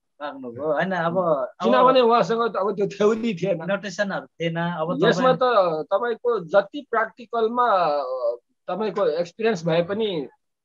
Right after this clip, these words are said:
Speaker 2: थ्योरी जस्तो हुँदैन नि त। अब हामीले त थ्योरी लिएको थियौँ, नोटेसन। त्यसले गर्दाखेरि अब तपाईँले दिनुभएपछि त हामीलाई त सजिलो भयो नि त।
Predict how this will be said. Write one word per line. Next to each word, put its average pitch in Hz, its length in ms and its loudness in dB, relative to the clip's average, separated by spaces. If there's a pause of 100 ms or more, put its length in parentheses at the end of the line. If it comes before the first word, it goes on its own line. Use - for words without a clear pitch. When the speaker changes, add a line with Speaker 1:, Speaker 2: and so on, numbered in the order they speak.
(480)
Speaker 2:
थ्योरी 226 280 4
जस्तो 196 260 4
हुँदैन 160 240 2
नि 170 100 2
त। 165 60 -4
अब 131 420 0
हामीले 180 240 4
त 165 80 -2
थ्योरी 170 360 2
लिएको 160 280 2
थियौँ, 127 220 -18 (720)
नोटेसन। 165 480 -4
त्यसले 123 1400 -6
गर्दाखेरि 180 380 4
अब 175 220 4
तपाईँले 190 320 4
दिनुभएपछि 165 580 0
त 170 100 -4
हामीलाई 170 340 0
त 185 40 0
सजिलो 190 440 2
भयो - 140 2
नि 165 140 -8
त। - 20 -8